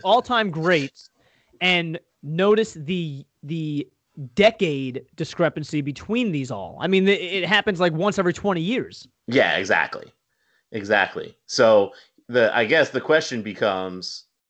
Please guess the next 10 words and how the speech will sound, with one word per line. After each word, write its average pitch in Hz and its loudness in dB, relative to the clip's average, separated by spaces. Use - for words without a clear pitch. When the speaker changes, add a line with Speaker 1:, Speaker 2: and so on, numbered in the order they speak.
Speaker 2:
you 123 -8
know, 90 -4
i-, - -10
i-, - -10
does 135 4
Spieth 147 -2
belong 117 4
on 110 2
that 92 -2
list? 107 0